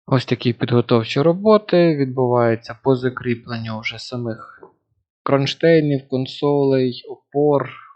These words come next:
хто як хоче, так і називає. Назвемо їх просто опора для нового даху. Закріплюємо, приварюємо їх, робимо дерев'яний каркас, накриваємо О С Б плитою для посилення, оскільки останній поверх, вся вага, яка буде з даху будинку,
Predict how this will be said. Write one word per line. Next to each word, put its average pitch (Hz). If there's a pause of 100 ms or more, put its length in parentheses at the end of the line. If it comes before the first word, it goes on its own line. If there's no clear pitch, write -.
(140)
хто 127
як 117
хоче, 117
так 113
і 123
називає. 165
Назвемо 131
їх 117
просто 151
опора 127
для 127
нового 117
даху. 113 (500)
Закріплюємо, 123
приварюємо 120
їх, 185 (140)
робимо 131
дерев'яний 120
каркас, 120
накриваємо 120
О 131
С 120
Б 120
плитою 117
для 127
посилення, 123
оскільки 135
останній 123
поверх, 170
вся 127
вага, 117
яка 110
буде 117
з -
даху 120
будинку, 165